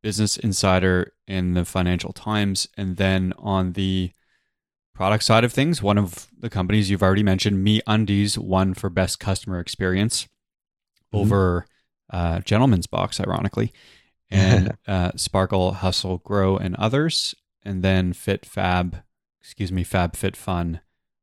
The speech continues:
Speaker 1: who won for Best Marketing over Peloton, Lunarly, and BattleBox.
Speaker 2: Yeah. And we, we do, um, and the,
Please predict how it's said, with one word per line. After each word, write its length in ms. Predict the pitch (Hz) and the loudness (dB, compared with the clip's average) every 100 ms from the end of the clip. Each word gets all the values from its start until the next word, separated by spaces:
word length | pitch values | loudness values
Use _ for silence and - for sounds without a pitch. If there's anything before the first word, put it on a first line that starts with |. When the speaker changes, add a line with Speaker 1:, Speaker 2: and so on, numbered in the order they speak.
| _ | _
Speaker 1:
who 480 | - 98 92 90 92 - | -8 -2 0 0 -4 -6
won 400 | 95 92 90 87 | -4 -2 -2 -4
for 160 | - | -6
Best 220 | 87 82 98 | -6 -4 -2
Marketing 480 | 95 - 85 85 90 | -4 -4 -6 -6 -4
over 560 | 98 90 90 85 82 - _ _ _ _ | -4 -2 -2 -2 -2 -6 _ _ _ _
Peloton, 640 | 95 87 90 85 85 82 - _ | -6 -2 -2 0 -2 -4 -10 _
Lunarly, 760 | 98 95 90 87 82 87 95 - | -4 0 0 0 -2 -6 -8 -8
and 440 | 95 87 85 82 - _ 87 | -6 -2 -2 -6 -10 _ -8
BattleBox. 600 | 87 87 - - - - _ _ _ _ - | -6 -4 -6 -6 -10 -10 _ _ _ _ -10
Speaker 2:
Yeah. 160 | 87 98 - _ | -8 -8 -14 _
And 80 | 120 | 2
we, 200 | 131 127 | 4 4
we 200 | 135 131 | 4 4
do, 520 | 117 135 135 127 120 110 | 4 4 4 2 0 -2
um, 600 | 101 98 98 95 92 - _ | -4 -2 -2 -2 -2 -6 _
and 180 | 107 110 | 0 4
the, 140 | 107 | 4